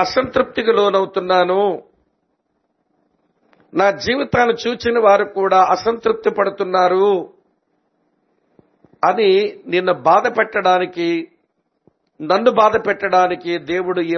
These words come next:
మాటలు తీసుకుని రాలేదు. ఆయన సరిచేయడానికి ఈ మాటలు ఇచ్చాడు.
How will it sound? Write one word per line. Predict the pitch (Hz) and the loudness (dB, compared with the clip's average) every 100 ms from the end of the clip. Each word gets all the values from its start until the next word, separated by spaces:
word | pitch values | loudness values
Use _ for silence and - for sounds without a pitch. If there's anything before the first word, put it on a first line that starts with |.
| 160 | 0
మాటలు | 170 170 170 165 160 151 - | 0 0 -2 -2 -2 -6 -8
తీసుకుని | 156 156 - 156 156 139 | -10 -10 -10 -6 -2 0
రాలేదు. | 151 156 123 120 _ _ _ _ _ _ _ _ _ _ _ _ _ _ _ _ _ _ _ _ _ _ _ _ _ _ _ _ _ _ _ _ - 143 | 2 0 -2 -14 _ _ _ _ _ _ _ _ _ _ _ _ _ _ _ _ _ _ _ _ _ _ _ _ _ _ _ _ _ _ _ _ -4 0
ఆయన | 151 156 151 151 151 139 | 2 2 0 -2 -2 -2
సరిచేయడానికి | - 185 - 202 202 180 180 175 170 | -2 -2 0 0 2 2 0 -2 -4
ఈ | 156 | 0
మాటలు | 160 156 147 143 | -2 -2 -6 -10
ఇచ్చాడు. | - 143 117 | -6 -6 -6